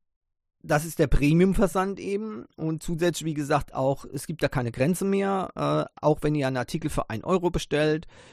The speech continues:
äh, kriegt ihr das kostenlos geliefert und das ist für mich besonders wichtig auch. So, und dann kam als kostenloser, als kostenloser Zusatz, Leute, kam dann irgendwann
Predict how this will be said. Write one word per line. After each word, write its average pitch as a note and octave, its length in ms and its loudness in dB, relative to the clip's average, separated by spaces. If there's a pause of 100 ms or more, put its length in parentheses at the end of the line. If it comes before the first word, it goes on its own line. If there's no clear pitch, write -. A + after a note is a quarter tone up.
(260)
äh, C3 260 4
kriegt - 260 -6
ihr B2 80 -2
das A#2 100 -10
kostenlos A#2+ 400 -2
geliefert C3 280 -2
und D3 40 -4
das B2 100 -6
ist - 60 -16
für C3 80 -2
mich A#2 160 -6
besonders A#2 420 -6
wichtig - 420 -2
auch. D3 240 -2 (440)
So, C#3 200 4 (120)
und D3+ 260 2
dann F#3 240 4
kam D3 440 -2 (800)
als C3 560 0 (340)
kostenloser, F#3+ 1120 6
als - 280 -8
kostenloser G3 840 4
Zusatz, B3+ 1040 0
Leute, B2 480 0 (180)
kam G3+ 380 2
dann F3 180 2
irgendwann E3 560 0